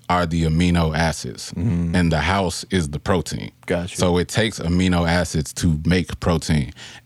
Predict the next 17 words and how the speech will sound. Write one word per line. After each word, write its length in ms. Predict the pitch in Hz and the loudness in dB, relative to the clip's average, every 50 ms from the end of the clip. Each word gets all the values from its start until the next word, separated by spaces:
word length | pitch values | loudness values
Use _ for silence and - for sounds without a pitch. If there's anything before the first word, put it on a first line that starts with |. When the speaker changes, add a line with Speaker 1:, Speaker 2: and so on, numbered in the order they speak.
| - | -2
Speaker 1:
And 580 | - 90 92 90 90 87 85 82 82 80 76 73 - - - - - - | 0 2 2 2 2 2 2 2 2 0 0 -2 -6 -12 -20 -20 -20 -14
there 380 | - 76 92 101 98 95 92 - | -6 0 2 2 4 2 2 2
are, 580 | - 92 101 104 101 98 95 92 87 87 87 87 - _ | 2 2 2 2 2 2 2 2 0 0 -2 -4 -8 _
you 180 | - 90 98 107 | -2 0 2 2
do 280 | 98 90 110 113 117 104 | 4 4 4 4 4 2
get 320 | 98 107 117 117 113 - _ _ - | 2 2 2 2 0 -2 _ _ -10
the 260 | 101 95 101 92 92 | -2 0 2 4 4
nine 400 | 90 95 101 104 107 107 104 104 | 4 4 4 4 2 2 2 0
essential 760 | 98 - - 95 - - 107 101 - - 101 98 101 101 - - - - _ - | 0 -2 -4 -4 0 0 0 2 2 2 2 2 2 2 0 -4 -10 -10 _ 0
amino 480 | 92 90 90 92 98 95 95 95 92 95 | 2 4 4 4 4 4 4 2 2 2
acids. 500 | 101 101 95 - - 95 95 87 - - | 0 0 0 0 -2 -2 -2 -2 0 -2
You 80 | 95 | -2
can 320 | 87 - - 98 98 98 92 | 0 0 2 2 2 2 2
get 160 | 90 98 98 | 2 2 2
it 140 | 101 92 - | 2 0 -2
from 580 | - - 95 95 95 95 92 92 92 90 85 - _ _ _ _ _ _ - | -2 -2 0 2 2 4 4 4 2 2 0 -2 _ _ _ _ _ _ 0
animals, 500 | 92 92 101 104 107 110 113 123 - | 2 2 4 4 2 2 2 0 -4